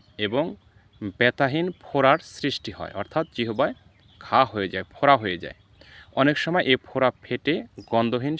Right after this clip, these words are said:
সাদা হলুদ বর্ণের পুঁজ বের হয়। অনেক সময় এই ফোড়া, মানে, ফেটে যায়, ইনফেকশন হয়ে ফেটে যায় এবং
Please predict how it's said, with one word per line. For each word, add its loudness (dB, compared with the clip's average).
সাদা 2
হলুদ 0
বর্ণের 4
পুঁজ 2
বের 0
হয়। -10
অনেক 2
সময় 2
এই 6
ফোড়া, 4
মানে, -2
ফেটে 2
যায়, -4
ইনফেকশন -2
হয়ে -8
ফেটে -2
যায় 4
এবং 0